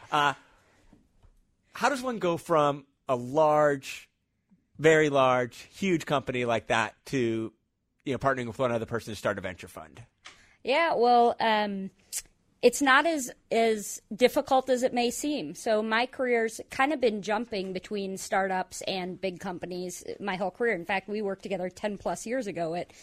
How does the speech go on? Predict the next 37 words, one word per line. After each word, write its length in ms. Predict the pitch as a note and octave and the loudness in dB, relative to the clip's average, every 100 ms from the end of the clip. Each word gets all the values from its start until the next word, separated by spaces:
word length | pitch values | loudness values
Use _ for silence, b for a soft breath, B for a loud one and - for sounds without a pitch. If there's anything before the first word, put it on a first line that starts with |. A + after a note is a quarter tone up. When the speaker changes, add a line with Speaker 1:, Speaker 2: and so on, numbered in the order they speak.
| B B | B B
Speaker 1:
Medtronic, 520 | G3+ F#3+ A3+ A#3+ F#3 F#3+ | -6 -2 -2 -2 -4 -8
another, 440 | G3+ G#3+ G3+ G3 | -6 -2 -2 -4
uh, 260 | F#3+ F3+ E3+ - | -6 -6 -8 -6
big 220 | G3 E3+ | -8 -6
company. 440 | F#3 D#3+ E3+ C#3+ - B B B B _ | -10 -10 -10 -10 -12 B B B B _
But 240 | A#3 A3 - | 6 6 2
really 340 | - E4 G4+ | -2 2 2
the 120 | E4 B3+ | 4 6
idea 380 | G#3 A3+ B3 | 4 2 0
behind 520 | A3+ A3 A3+ G#3 G#3 F#3+ | 2 0 -2 -4 -6 -4
Healthy 320 | G#3+ G#3 G3+ | -4 -4 -2
Ventures 560 | A3+ D4 D4 G#3+ G3+ | -2 -2 -2 -4 -4
was 500 | G3+ G3 G3 G3 F#3+ B B B B | -2 0 0 -2 -6 B B B B
my 80 | A#3+ | -2
partner 320 | - E4 F#4+ | 2 -2 -2
and 120 | F4 | -2
I 140 | D#4 C4+ | 0 0
were 160 | A#3 | 0
noticing, 760 | G#3 G#3 A3 A3 A3 G3+ F#3+ F#3+ | 0 0 0 -2 -4 -4 -4 -6
um, 440 | - F#3+ F#3+ F#3 - _ - - _ _ | -4 -4 -4 -8 -12 _ -20 -20 _ _
a 100 | - | -4
big 280 | A3 D#4+ F4+ | -2 -2 -2
trend 360 | - B3+ A#3+ A#3+ | -2 4 4 2
that 60 | |
was 140 | F#3+ G3 | -4 -4
happening 540 | G#3+ F#3+ G3+ G3 G3 | -2 -2 -4 -6 -6
in 200 | - G#3 | -6 -4
healthcare 460 | G3 D4 - A#3+ G#3+ | -2 -2 0 -2 0
that 160 | A3+ | -2
really 280 | A3+ D#4+ G#4 | -2 0 0
had 100 | E4+ | 0
happened 360 | G3+ C4 C4 A3 | -2 -4 -4 -4
probably 160 | A3+ G#3+ | -4 -4
ten, 260 | - A#3 | -4 -6
fifteen 400 | A#3+ A3+ - A3 | -4 -6 -6 -8
years 240 | G#3 G3+ G3 | -6 -8 -10
before 600 | - - G3+ F#3 F#3+ | -14 -12 -6 -4 -2